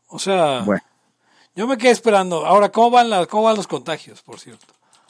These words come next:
Speaker 2: <laughs> Es que no nos están diciendo cómo van los contagios minuto a minuto.
Speaker 1: Oye, el otro día, el otro día había uno, esto es en serio, esto es, esto es cierto, este, amigos, este,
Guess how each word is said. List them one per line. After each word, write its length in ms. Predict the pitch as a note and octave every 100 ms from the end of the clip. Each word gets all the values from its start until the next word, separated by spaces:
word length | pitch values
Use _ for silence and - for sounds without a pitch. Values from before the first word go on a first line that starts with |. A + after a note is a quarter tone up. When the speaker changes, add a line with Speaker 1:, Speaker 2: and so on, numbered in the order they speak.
| _ _
Speaker 2:
<laughs> 80 | A3 F3+ - - - - F3 - - A4+ _ - -
Es 140 | F3+
que 120 | A#3+
no 120 | A#3+ A#3
nos 80 |
están 280 | G#3 - A3
diciendo 680 | G3 E3+ G#3+ A3 E3+ A#2 A2+
cómo 240 | D#3+ E3 F3
van 120 | F3+
los 120 | E3
contagios 420 | D3+ C#3 D3+ E3+
minuto 360 | D#3 C#3 D3 E3
a 20 |
minuto. 320 | C#3 B2+ C3+
Speaker 1:
Oye, 100 | A3 G#3+
el 60 |
otro 200 | A#3 C#4+
día, 180 | C4+ C4
el 80 | G3+
otro 220 | A#3 C#4
día 140 | B3 A#3+
había 300 | A#3 G3+ F#3
uno, 240 | F#3 F3+
esto 260 | F#3+ F3+ A#3
es 80 |
en 100 | G#3+
serio, 260 | D#3+ D#3 C#3
esto 200 | C#3+ G3+
es, 100 | F3+
esto 220 | D#3 -
es 80 | F#3+
cierto, 420 | - C#3+ C#3 C3+
este, 360 | A#2 - B2+ A2+
amigos, 480 | A2 B2 B2 A2+ -
este, 480 | - - - -